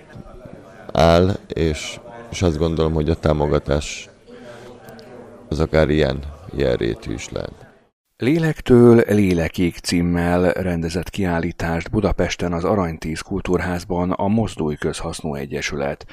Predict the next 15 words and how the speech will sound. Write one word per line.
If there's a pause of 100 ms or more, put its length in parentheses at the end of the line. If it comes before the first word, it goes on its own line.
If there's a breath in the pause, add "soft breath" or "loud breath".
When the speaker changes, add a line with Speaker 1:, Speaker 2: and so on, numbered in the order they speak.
(120 loud breath)
Speaker 2:
Fark
László (280 soft breath)
és
Blaskó
Bence
képzőművészek
grafikáiból,
festményeiből.
Az
egyesület
vallja, (320 soft breath)
hogy
a
művészet
az,